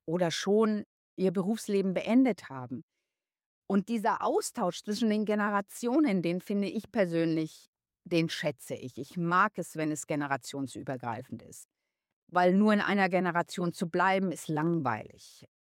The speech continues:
Das bereichert mich nicht. Ich finde, finde das immer schön, wenn wir da gemeinsam unsere Profession feiern, die Logopädie feiern. Und wenn wir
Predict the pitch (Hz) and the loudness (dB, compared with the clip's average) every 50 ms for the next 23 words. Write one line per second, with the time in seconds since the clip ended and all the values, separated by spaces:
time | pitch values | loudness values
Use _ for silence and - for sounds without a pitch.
0 | _ _ - 160 160 - - - - _ - 160 165 _ _ _ - 156 147 156 | _ _ -6 -4 -4 -6 -10 -16 -16 _ -16 -16 -16 _ _ _ -4 -2 0 2
1 | 156 165 190 - - 165 139 - - 131 127 113 - - - 123 123 98 - - | 2 2 2 2 0 -4 -4 -2 -2 -2 -2 -2 -6 -8 -8 -8 -8 -8 -12 -20
2 | - - - - _ _ _ _ _ _ _ _ _ _ _ _ _ _ _ _ | -20 -20 -20 -20 _ _ _ _ _ _ _ _ _ _ _ _ _ _ _ _
3 | _ 170 170 - - - - 190 180 180 180 170 160 - - 190 - 220 208 190 | _ -8 -8 -8 -8 0 2 2 4 6 4 4 2 2 -4 -4 0 2 2 4
4 | 180 170 160 - - 170 175 160 160 156 - - - 208 196 196 190 180 170 165 | 4 2 0 -2 -2 -2 -2 0 0 -2 -4 -2 0 0 0 2 0 0 -2 -6
5 | - _ _ _ _ _ _ _ _ - 147 147 165 160 165 156 151 151 147 135 | -10 _ _ _ _ _ _ _ _ -12 -2 0 2 2 2 2 2 0 0 2
6 | 139 135 139 143 147 - - _ _ _ _ _ _ _ _ _ - 170 156 156 | 2 0 0 0 -2 -6 -10 _ _ _ _ _ _ _ _ _ 0 2 2 2
7 | 156 170 170 - 202 208 202 180 165 170 156 151 156 151 156 160 165 - - 185 | 4 2 2 4 4 4 4 4 4 2 2 2 2 0 -2 -4 -8 -4 -2 -2
8 | 170 165 165 160 160 - - - 151 - - 170 147 - - - 170 160 165 156 | 0 0 0 -4 -4 -4 -4 -6 -6 -4 -4 -4 -6 -6 -6 -4 -2 0 2 0
9 | 156 143 - - - - - 160 156 165 165 151 123 120 123 113 123 127 - 151 | 0 -2 -6 -12 -18 -12 -4 -2 0 2 2 2 0 -2 -4 -6 -8 -6 -4 0
10 | 175 175 165 156 180 160 - 170 160 147 - - 185 180 190 175 - - - 127 | 0 2 2 2 0 -2 -2 -4 -4 -4 -2 -2 0 0 0 -2 -4 -4 -2 -2
11 | 127 131 127 127 117 113 - - _ 131 147 139 - 165 160 151 160 165 156 156 | -2 0 -2 -4 -4 -6 -10 -12 _ -10 -10 -10 -6 -4 -2 0 0 0 2 0
12 | 156 151 | 0 0